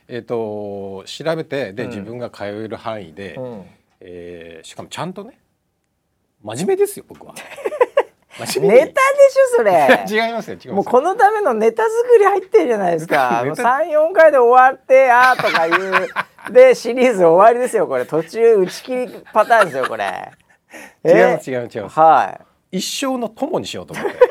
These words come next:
Speaker 2: <laughs>
Speaker 1: で、僕言ったでしょ、あのー、
Speaker 2: え？
Speaker 1: 公園で、
Speaker 2: あー、あー、あー、
Speaker 1: シャドウ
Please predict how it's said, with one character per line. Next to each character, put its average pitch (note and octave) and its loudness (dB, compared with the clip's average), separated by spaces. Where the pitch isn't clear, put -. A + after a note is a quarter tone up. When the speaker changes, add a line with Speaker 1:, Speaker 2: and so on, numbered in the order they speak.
Speaker 2:
<laughs> - -14
Speaker 1:
で、 G#3 -6
僕 C4+ -4
言 E3+ -6
っ - -14
た A4+ -6
で F#4 -6
し - -14
ょ、 F#2 -12
あ G#2 -10
の A#2+ -8
ー、 - -20
Speaker 2:
え？ - -20
Speaker 1:
公 F#3+ -2
園 G3 -4
で、 F#3+ -6
Speaker 2:
あ - -2
ー、 A3+ 4
あ - 4
ー、 B3 8
あ - 4
ー、 G3 4
Speaker 1:
シ G#3 2
ャ - -
ド F#3 0
ウ F3+ 0